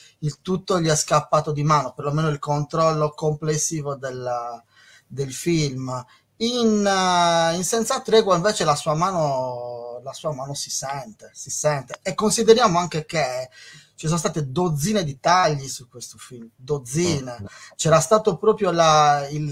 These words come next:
Speaker 1: il, il, la paura della, della casa di produzione di non, eh, riuscire ad avere la classificazione R, cioè il film vietato ai minori di diciassette anni,
Speaker 2: Sì.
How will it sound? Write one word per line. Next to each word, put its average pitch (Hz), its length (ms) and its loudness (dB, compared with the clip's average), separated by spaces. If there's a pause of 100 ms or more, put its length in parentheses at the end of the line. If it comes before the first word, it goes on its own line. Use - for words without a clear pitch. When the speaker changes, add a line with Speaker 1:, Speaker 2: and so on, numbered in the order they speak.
(120)
Speaker 1:
il, 151 240 -6
il, 139 360 -20 (760)
la 165 180 2
paura 180 560 4
della, 139 680 0 (440)
della 143 220 -8
casa 196 200 -4
di 190 80 -6
produzione 165 580 -4
di 151 140 -4
non, 165 440 0
eh, 131 960 -4
riuscire 156 400 -4
ad 151 140 2
avere 156 460 0
la 139 200 -2
classificazione 156 920 -4
R, 151 600 -2
cioè 147 200 -4
il 143 80 -6
film 160 340 -8
vietato 151 280 -8
ai 147 60 -18
minori 156 160 -6
di 143 80 -14
diciassette 147 320 -12
anni, 165 200 -2
Speaker 2:
Sì. - 240 -6